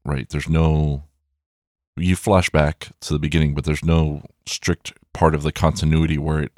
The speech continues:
ends up in the animated series at the very least. And it's almost like it's an Arrested Development thing where he kinda stopped growing up as, as Bruce Wayne when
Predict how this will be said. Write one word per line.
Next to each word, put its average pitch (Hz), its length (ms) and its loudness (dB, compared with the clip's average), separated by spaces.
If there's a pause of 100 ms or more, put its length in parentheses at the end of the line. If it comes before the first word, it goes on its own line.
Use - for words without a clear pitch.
(260)
ends 78 200 -2
up 76 240 -4 (340)
in 76 280 0
the 78 120 0
animated 76 300 0
series 82 260 0
at 85 100 -2
the 80 60 -8
very 87 200 0
least. 113 380 -6 (1300)
And 73 460 2 (720)
it's 92 140 0
almost 123 240 4
like 80 120 0
it's 85 180 0
an 78 100 2
Arrested 78 340 2
Development 80 380 2
thing 87 200 2
where 78 100 -2
he 85 560 -2 (1600)
kinda 80 220 0
stopped - 540 0
growing 78 360 4
up 76 300 -2 (380)
as, 73 600 -4
as 69 340 -4
Bruce 76 380 -4
Wayne 73 500 0
when 71 580 0